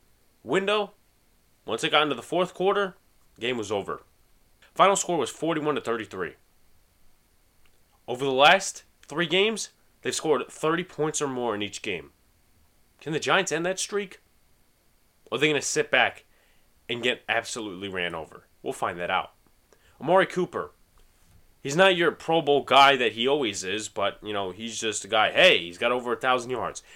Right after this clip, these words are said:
Eighty-six receptions, a thousand seventy-three yards, five touchdowns, and twelve point five yards per reception. CeeDee Lamb is his backup. We'll talk about him in a minute. Over a hundred yards against Cleveland, over a hundred yards against Atlanta, over a hundred yards against Washington, and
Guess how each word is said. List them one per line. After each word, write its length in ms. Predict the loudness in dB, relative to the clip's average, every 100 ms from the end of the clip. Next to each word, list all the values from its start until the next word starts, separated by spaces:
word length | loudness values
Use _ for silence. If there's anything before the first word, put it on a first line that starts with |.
| -18 -4
Eighty-six 460 | -2 -2 -2 -4
receptions, 480 | -4 0 0 0 -10
a 60 | -2
thousand 320 | 2 2 0
seventy-three 500 | -6 -6 -6 -10 -6
yards, 300 | 0 0 0
five 200 | -6 -4
touchdowns, 400 | -6 -4 -6 -8
and 80 | -10
twelve 240 | -10 -10
point 220 | -10 -12
five 300 | -6 -6 -6
yards 260 | -8 -8 -10
per 160 | -16
reception. 560 | -18 -14 -10 -10 -10 -20 -20 _ _ _ _ _ _ -14
CeeDee 340 | -6 -4 0
Lamb 240 | 2 2 0
is 200 | -4 -6
his 160 | -10
backup. 440 | 0 6 6 4 -4
We'll 100 | -4
talk 200 | -4 -2
about 220 | -2 -4
him 100 | -6
in 80 | -6
a 20 |
minute. 360 | -2 -2 -2 _ _ _ _ _ _ _ _ -10
Over 240 | -6 -2
a 60 | -2
hundred 220 | -4 -4
yards 220 | -4 -2
against 220 | -6 -10
Cleveland, 540 | -6 -2 -2 -2 -4 -8 _ -10
over 160 | -6 -2
a 60 |
hundred 260 | -2 -4 -2
yards 240 | -2 -2
against 200 | -6 -10
Atlanta, 600 | -12 -6 -2 0 0 -2 -4 _ _ _ -6
over 280 | -4 -4 -4
a 40 |
hundred 220 | -6 -4
yards 240 | -4 -4 -4
against 220 | -10 -6
Washington, 720 | 0 0 0 -8 -6 -6 -8 _ _ _ _ _ -14
and 460 | -6 -2 -2 -4